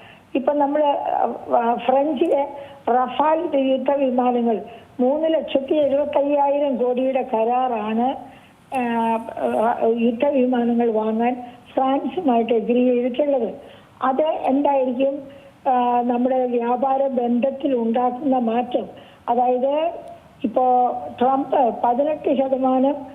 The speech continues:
ആ, ന-, പിന്നെ, ഏ, തീരുവയുമായി നിൽക്കുകയാണ്. അൻപതിൽ നിന്ന് പതിനെട്ടിലേക്ക് വന്നു. അതിൽ നിന്ന് കുറച്ചുകൂടി കൊണ്ടുവരും എന്ന, കുറച്ച് കൊണ്ടുവരും എന്ന പ്രത്യാശയോടെ ഇരിക്കുമ്പോഴാണ്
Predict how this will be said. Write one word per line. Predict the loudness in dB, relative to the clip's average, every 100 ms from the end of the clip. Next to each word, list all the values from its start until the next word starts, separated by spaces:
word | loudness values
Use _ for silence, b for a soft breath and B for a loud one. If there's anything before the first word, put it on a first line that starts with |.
| B B -8 -2
ആ, | 0 0
ന-, | 2 0 0 0 0
പിന്നെ, | 0 0 2 2
ഏ, | 0 0 0 0 -2
തീരുവയുമായി | 0 0 2 2 0 0 0 0 0
നിൽക്കുകയാണ്. | -2 -2 -2 0 0 -2 -4 -6
അൻപതിൽ | -2 0 0 0 0 0
നിന്ന് | 0 -2 -4
പതിനെട്ടിലേക്ക് | -4 -2 -4 -2 -2 -2 -2
വന്നു. | -2 -2 -4 -8 B B B B -4
അതിൽ | -2 0 0 2
നിന്ന് | 2 0
കുറച്ചുകൂടി | 0 0 0 -2 0 0 0
കൊണ്ടുവരും | 0 -2 0 0 0 -2 0
എന്ന, | 0 -2 B B B -20 -6
കുറച്ച് | -2 -2 0
കൊണ്ടുവരും | 0 2 2 2 2 0 0
എന്ന | 0 0
പ്രത്യാശയോടെ | 2 0 2 0 0 0 0
ഇരിക്കുമ്പോഴാണ് | 0 0 -2 0 0 0 0 0 -2